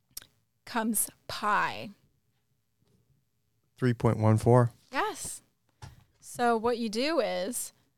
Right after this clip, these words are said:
Speaker 1: you take your diameter of your pendant or whatever, your cone, and you multiply it by pi.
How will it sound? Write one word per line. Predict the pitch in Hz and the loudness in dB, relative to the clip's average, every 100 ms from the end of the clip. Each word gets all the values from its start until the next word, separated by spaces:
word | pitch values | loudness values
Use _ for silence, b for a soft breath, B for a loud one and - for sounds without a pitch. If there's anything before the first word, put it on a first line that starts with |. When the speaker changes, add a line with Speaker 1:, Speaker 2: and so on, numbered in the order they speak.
| _ _ | _ _
Speaker 1:
you | 214 226 240 | -20 -18 -6
take | - 226 220 220 - - | -6 -4 -4 -6 -8 -10
your | 202 202 202 - 196 | -8 -6 -6 -8 -10
diameter | 202 202 - 208 277 381 247 175 170 190 247 - | -8 -6 -6 -4 -4 -2 -2 -2 -4 -4 -8 -12
of | 208 196 | -12 -8
your | 233 | -8
pendant | - 220 185 190 240 294 _ _ _ _ _ - | -6 -8 -8 -8 -8 -10 _ _ _ _ _ -18
or | 185 | -14
whatever, | 196 185 180 | -10 -8 -8
your | 190 196 | -8 -8
cone, | 196 185 196 240 _ b b b b b _ | -10 -8 -8 -10 _ b b b b b _
and | 214 220 | -6 -4
you | 208 202 196 | -2 -4 -6
multiply | 202 214 226 269 302 - 185 | -6 -4 -4 -2 -4 -2 -2
it | 175 - | -2 -4
by | - 165 - | -10 -12 -10
pi. | - 185 110 | -4 -2 -2